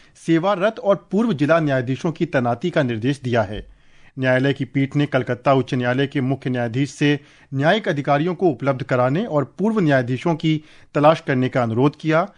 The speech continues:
न्यायालय ने आयोग को अट्ठाईस फरवरी तक राज्य में मतदाताओं की मसौदा सूची प्रकाशित करने की अनुमति दी है।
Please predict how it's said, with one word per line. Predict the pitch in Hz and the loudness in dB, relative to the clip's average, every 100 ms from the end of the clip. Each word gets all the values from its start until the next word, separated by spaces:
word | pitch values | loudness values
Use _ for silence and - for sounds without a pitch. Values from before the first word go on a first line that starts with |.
| - - 131 | -20 -18 -4
न्यायालय | 131 135 151 | -2 2 0
ने | 147 | 0
आयोग | 165 131 139 135 | 0 2 0 0
को | 165 | 2
अट्ठाईस | 147 - 135 123 | 2 2 -2 -2
फरवरी | 131 120 143 | -2 0 0
तक | 139 156 | 0 -2
राज्य | 123 127 135 | 0 0 0
में | 147 | 0
मतदाताओं | 156 127 127 117 113 151 151 | 0 -2 -2 -2 2 2 2
की | 160 | 0
मसौदा | 131 117 127 123 | -2 -2 -2 -2
सूची | 117 165 - 143 139 - - | -2 -4 0 -2 -2 -12 -8
प्रकाशित | - 147 170 175 220 | -4 2 2 2 -4
करने | - 139 165 | -2 0 2
की | 175 151 | 0 0
अनुमति | 120 120 135 | 0 -2 -2
दी | 139 127 | -2 -2
है। | 107 92 - - | -4 -8 -10 -18